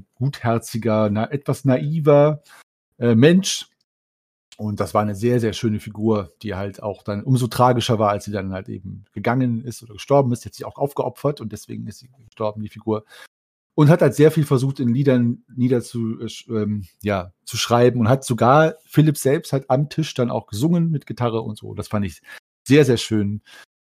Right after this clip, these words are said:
Ich will jetzt nicht unterstellen, dass das bei euch nicht so ist, aber am Tisch sitzen und dann einfach,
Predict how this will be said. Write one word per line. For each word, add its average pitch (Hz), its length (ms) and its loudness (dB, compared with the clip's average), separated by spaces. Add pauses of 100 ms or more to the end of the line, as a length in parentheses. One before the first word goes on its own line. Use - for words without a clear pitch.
(380)
Ich - 140 -2
will 139 60 8
jetzt 139 80 4
nicht 120 80 -2
unterstellen, 113 340 0
dass 107 80 0
das - 100 -12
bei 113 80 -6
euch 110 160 -8
nicht 113 100 -4
so 139 120 -6
ist, 143 160 -6
aber 107 160 -2
am 101 80 -6
Tisch 123 180 -8
sitzen 113 460 -4
und 110 120 -4
dann 107 120 -4
einfach, 104 380 -8